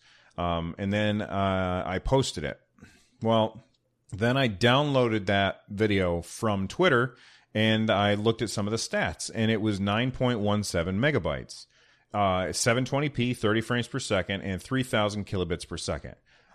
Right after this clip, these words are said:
Um, just so you know, how does that compare? Well, right now I'm streaming on Twitch at ten eighty P,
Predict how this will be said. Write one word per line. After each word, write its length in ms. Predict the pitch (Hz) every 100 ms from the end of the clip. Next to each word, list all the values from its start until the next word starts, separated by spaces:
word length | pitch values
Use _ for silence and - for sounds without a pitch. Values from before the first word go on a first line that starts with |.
| -
Um, 440 | 85 85 82 85
just 260 | - 139 -
so 200 | - 139
you 160 | 131 120
know, 460 | 120 117 117 104
how 240 | 92 123 123
does 180 | 110
that 220 | 110 110 -
compare? 460 | 92 - 98 76
Well, 320 | 78 98 95
right 260 | 92 110 110
now 360 | 110 110 110 104
I'm 180 | 95 92
streaming 440 | - 117 113 104
on 140 | 98
Twitch 460 | 90 127 113 - - _ - - -
at 180 | 95 -
ten 160 | - 135
eighty 220 | 127 113
P, 500 | - 110 104 101